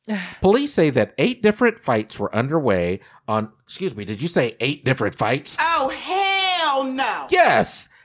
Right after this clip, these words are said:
Speaker 2: Eight different fights were underway on Summer Avenue late Friday night as twenty to thirty intoxicated people battled it out.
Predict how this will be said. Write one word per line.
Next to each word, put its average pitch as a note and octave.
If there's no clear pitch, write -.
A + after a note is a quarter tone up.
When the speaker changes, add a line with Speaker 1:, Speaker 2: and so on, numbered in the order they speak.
Speaker 2:
Eight B3
different A3
fights B2+
were A2
underway A2+
on F#2
Summer C#3
Avenue F#2+
late F#2
Friday A2+
night E2
as G#2+
twenty A3+
to E3+
thirty B2+
intoxicated D3
people A2
battled G#2
it F2+
out. C#2+